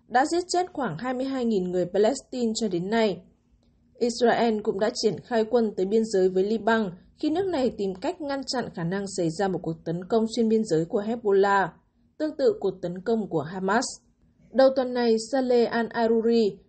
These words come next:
phó thủ lĩnh có ảnh hưởng của Hamas, thiệt mạng trong một cuộc tấn công bằng máy bay không người lái ở thủ đô Beirut của Liban. Trong khi Israel, quốc gia hiếm khi bình luận về các hoạt động quân sự,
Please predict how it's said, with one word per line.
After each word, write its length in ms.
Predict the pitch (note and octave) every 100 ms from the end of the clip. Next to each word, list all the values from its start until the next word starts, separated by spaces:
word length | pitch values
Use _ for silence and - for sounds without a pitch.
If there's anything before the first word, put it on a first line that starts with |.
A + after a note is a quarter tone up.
| _
phó 100 | B3
thủ 160 | B3 C4+
lĩnh 260 | G#3+ A#3
có 120 | D#4 A3+
ảnh 240 | C4 G3+
hưởng 260 | A3 F3+ D#3
của 120 | A3
Hamas, 400 | A3 G3+ A#3 D4 - _ _ _ _ _ -
thiệt 140 | D4+
mạng 220 | C#4+ C4 A#3+
trong 160 | - D#4+
một 80 | C4+
cuộc 280 | F#3+ F#3 -
tấn 220 | F#3+ A3
công 280 | C#4 C4 A3+
bằng 220 | F#3+ E3+
máy 120 | F#3
bay 260 | G3 A3 A3
không 280 | C4 D4
người 120 | B3 F3+
lái 280 | E3 E3+
ở 160 | F#3+ A3 E3
thủ 100 | E3
đô 160 | F#3+
Beirut 400 | F#3+ G3 F#3+ C4+ -
của 120 | -
Liban. 380 | D#3+ F#3 F#3+ G#3 F3+ - _ _ _ _ _ _ _ -
Trong 160 | B3 A#3+
khi 120 | B3 G3
Israel, 560 | A#3 A#3 G#3 G#3 G#3 F#3 - _
quốc 160 | E4 D#4+
gia 120 | D#4 C#4
hiếm 260 | A#3+ A3
khi 160 | A#3 D4
bình 220 | A3+ F3+
luận 240 | F#3 E3
về 100 | E3
các 160 | E3+ C#4
hoạt 160 | A3+ F#3
động 160 | F3+ -
quân 120 | G#3 -
sự, 320 | A3+ G3+ -